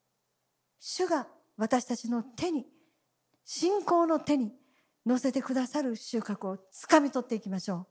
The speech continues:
う。私たち一人一人が、全員がです、つかみ取ってい-、いくようにと、主が今朝励ましてくださっていると信じます。そのためのマインドセット、ライフスタイルを築き上げていきましょう。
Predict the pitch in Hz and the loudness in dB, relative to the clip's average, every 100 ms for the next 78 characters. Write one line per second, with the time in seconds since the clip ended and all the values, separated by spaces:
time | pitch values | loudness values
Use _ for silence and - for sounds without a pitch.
0 | _ _ - - - - 269 330 320 285 | _ _ -20 -20 -20 0 4 4 2 -4
1 | 262 - 359 330 - 311 214 185 - - | -6 0 0 0 0 -2 0 -4 -8 -16
2 | 170 180 294 339 311 285 247 175 - - | -4 6 6 6 2 0 -2 -4 -8 -16
3 | _ _ _ _ - - 277 247 233 - | _ _ _ _ -16 -2 0 0 -2 -4
4 | 202 185 - _ _ _ _ _ _ _ | -4 -4 -10 _ _ _ _ _ _ _
5 | 220 240 220 202 180 - 170 _ _ _ | -6 0 0 0 -4 -6 -10 _ _ _
6 | _ _ - 208 196 - _ _ 208 - | _ _ -2 0 0 -6 _ _ -6 -2
7 | 202 208 - _ _ - 208 202 196 208 | -4 -4 -14 _ _ 0 2 2 0 -2
8 | 226 202 - 226 226 202 196 - 233 196 | -2 0 0 0 0 0 -2 -2 0 0
9 | 202 180 175 - _ _ _ - - - | 0 -2 -4 -12 _ _ _ -20 -20 -20
10 | - - - 220 214 220 - _ _ 247 | -20 -20 -2 0 0 -2 -6 _ _ 2
11 | 302 339 233 - _ _ _ _ _ _ | 4 4 2 -4 _ _ _ _ _ _
12 | _ 180 208 214 202 190 196 - 196 190 | _ 2 4 4 -2 -4 -8 -8 -8 -8
13 | - 196 190 196 - 269 269 214 175 - | -6 -2 -2 -4 -8 -4 -4 -4 -8 -6
14 | 208 - 208 190 202 208 196 185 180 165 | -6 -2 -2 -2 -4 -4 -6 -4 -4 -6